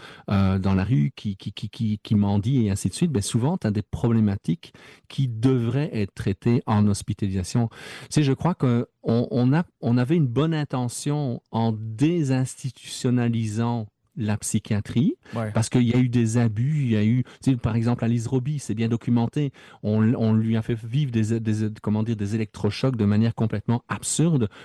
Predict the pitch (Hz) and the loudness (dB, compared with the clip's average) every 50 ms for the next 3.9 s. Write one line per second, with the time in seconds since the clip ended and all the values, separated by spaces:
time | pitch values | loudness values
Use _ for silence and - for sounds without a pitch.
0 | - - 110 110 - 123 110 120 127 139 135 123 - 110 110 107 - - 165 143 | -6 -2 -2 2 2 4 4 4 4 4 4 2 0 0 0 0 0 0 -2 -2
1 | - - 113 - - - 139 160 156 120 113 123 131 127 123 123 127 - 113 117 | -2 -4 -6 -6 -2 -2 -2 -2 -2 -2 -2 0 0 0 0 -2 -4 -4 -2 -2
2 | 113 110 - 131 151 165 143 120 104 117 135 139 143 135 165 170 - 151 135 135 | -2 0 0 0 0 2 2 2 0 2 2 0 0 0 -2 -2 -2 -2 -2 0
3 | 131 139 139 135 139 147 135 - 139 131 127 135 165 196 175 147 95 | 0 -2 -2 0 -2 -4 -2 -2 -4 -4 -2 -2 -4 -4 -6 -8 -12